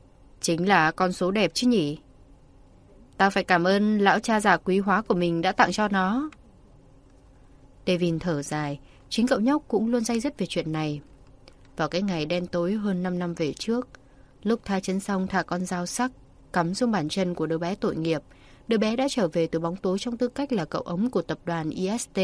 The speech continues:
hôm nay, thì Devin cũng có mặt. Nhưng là sự có mặt trong bí mật và yên lặng, từ một lỗ nhỏ của cánh cửa nhôm đã cũ vì một thời gian. Một thái trình kha mười ba tuổi đã cắn răng chứng kiến cha mình hành hạ thằng bạn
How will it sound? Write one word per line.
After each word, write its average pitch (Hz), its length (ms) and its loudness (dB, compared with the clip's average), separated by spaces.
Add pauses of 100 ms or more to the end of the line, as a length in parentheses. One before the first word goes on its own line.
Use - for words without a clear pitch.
(120)
hôm 175 200 -4
nay, 180 200 -2 (360)
thì 208 160 4
Devin 254 440 2
cũng - 240 -4
có 254 140 0
mặt. 208 220 2 (720)
Nhưng 175 240 2
là 160 120 0
sự - 160 -6
có 180 160 -4
mặt 202 220 -2
trong 175 220 -4
bí 175 140 -2
mật 220 240 0
và 147 80 -6
yên 170 280 -4
lặng, 156 140 -2 (480)
từ 233 80 4
một 202 200 4
lỗ 214 160 2
nhỏ 226 340 4
của 165 140 -4
cánh 190 280 -2
cửa 226 240 2
nhôm 226 300 0
đã 208 140 -2 (100)
cũ 247 300 2 (420)
vì 175 200 2
một 156 180 -4
thời 156 180 -4
gian. 185 300 0 (720)
Một 175 160 0
thái 165 160 0
trình 185 200 0
kha 180 220 -6
mười 175 200 2
ba 160 180 -2
tuổi 165 280 0
đã 160 120 -2
cắn 190 220 0
răng 202 220 0
chứng 196 240 -2
kiến 190 220 0
cha 196 180 -2
mình 170 220 2
hành 160 200 0
hạ 151 260 -4
thằng 160 200 -2
bạn 156 120 -4